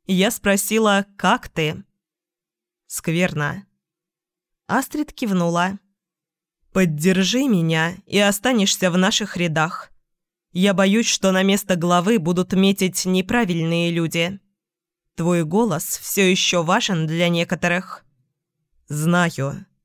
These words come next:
Я поддержу. Найдём ублюдков и порежем их на святой флаг». «Да». «Тот самый раб?»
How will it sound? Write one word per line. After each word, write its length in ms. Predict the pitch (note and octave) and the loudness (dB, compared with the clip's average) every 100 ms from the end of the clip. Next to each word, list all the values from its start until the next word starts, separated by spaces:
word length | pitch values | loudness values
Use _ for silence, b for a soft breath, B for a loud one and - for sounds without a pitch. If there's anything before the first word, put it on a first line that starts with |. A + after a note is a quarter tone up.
| _ _ - | _ _ -12
Я 280 | D#3 F3 F3+ | -2 0 0
поддержу. 800 | - E3+ D#3 G3 F#3+ D#3+ C#3 F3 - _ _ _ _ _ _ _ _ _ _ | -2 -4 0 0 0 -2 -6 -8 -14 _ _ _ _ _ _ _ _ _ _
Найдём 840 | - G3 A3 A3+ F#3 E3 E3 D#3 - | 2 4 6 4 2 0 0 0 -2
ублюдков 1000 | E3+ D#3+ F#3 A#3 - - D#3+ - - - _ - | -4 0 0 -2 -4 -4 -6 -6 -18 -20 _ -4
и 120 | G3+ | -2
порежем 680 | G3+ G3 A3+ C4 G3 E3 D#3+ | 2 2 2 0 0 0 0
их 200 | D#3+ F#3 | -2 2
на 180 | F#3 | 2
святой 480 | F#3 F3 F3+ G3 A#3 | 2 0 -2 0 0
флаг». 600 | - D#3 D3+ D3+ - - - _ _ _ _ _ _ _ _ | -2 -4 -4 -4 -10 -20 -20 _ _ _ _ _ _ _ _
«Да». 440 | D3+ C#3 D3+ C3 - _ _ _ _ _ _ _ _ _ _ _ _ _ _ _ _ _ _ _ _ _ _ _ _ _ _ _ _ _ _ _ _ - | -8 -4 -4 -6 -12 _ _ _ _ _ _ _ _ _ _ _ _ _ _ _ _ _ _ _ _ _ _ _ _ _ _ _ _ _ _ _ _ 0
«Тот 260 | F#3 G3 | 2 2
самый 500 | - - G3 G3+ G3 | 0 2 4 4 4
раб?» 340 | G3 A#3+ B3+ | 4 0 -2